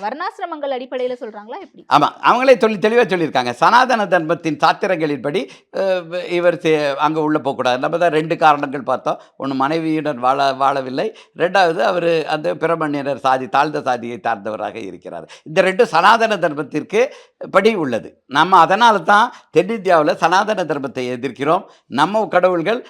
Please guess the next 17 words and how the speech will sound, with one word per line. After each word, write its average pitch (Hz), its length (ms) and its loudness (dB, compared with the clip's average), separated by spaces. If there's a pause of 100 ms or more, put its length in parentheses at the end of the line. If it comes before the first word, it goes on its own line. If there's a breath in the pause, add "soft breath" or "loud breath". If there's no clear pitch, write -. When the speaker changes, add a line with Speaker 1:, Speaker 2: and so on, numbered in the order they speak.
Speaker 2:
இது, 147 440 -2
அந்த 147 200 2
அறுபத்தி 160 320 4
மூன்று 151 220 -2
நாயன்மார்கள் 147 520 2
வாழ்க்கை 139 340 0
வரலாற்றை 127 500 -2
பார்த்தோம். 127 440 -2 (220 loud breath)
இதுல 135 120 -2
எல்லாம் 160 280 0
எல்லாருக்குமே 185 880 4
சாதி 156 300 2
வேறுபாடு 143 460 2
இல்லாமல் 131 320 -4
கடவுள் 143 320 -2
காட்சி 143 320 -4
தந்திருக்கிறார். 151 600 -2